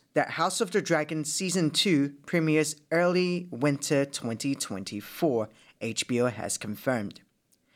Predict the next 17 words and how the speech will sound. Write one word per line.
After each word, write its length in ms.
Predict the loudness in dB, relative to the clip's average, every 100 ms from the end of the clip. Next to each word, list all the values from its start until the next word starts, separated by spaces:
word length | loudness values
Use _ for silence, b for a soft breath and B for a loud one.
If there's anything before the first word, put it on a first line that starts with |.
| B B B B
At 140 | -2 2
an 120 | 2
event 360 | 2 2 0 -2
in 160 | -2 0
New 120 | 0
York 380 | 2 2 2 -2 _
attended 480 | -6 -2 -2 0 -2
by 160 | -4 -4
Variety, 760 | -4 0 0 0 -4 -6 -8 -12 B B B B
H 200 | 0 2
B 140 | 4
O 100 | 4
network 480 | 4 0 0 -4 -4
chief 400 | -2 0 -2 -4 -16 _
Casey 400 | 0 2 2 -2
Bloys 520 | -2 0 2 0 -4 -10 b b b -2
announced 640 | 0 2 2 0 -4 -8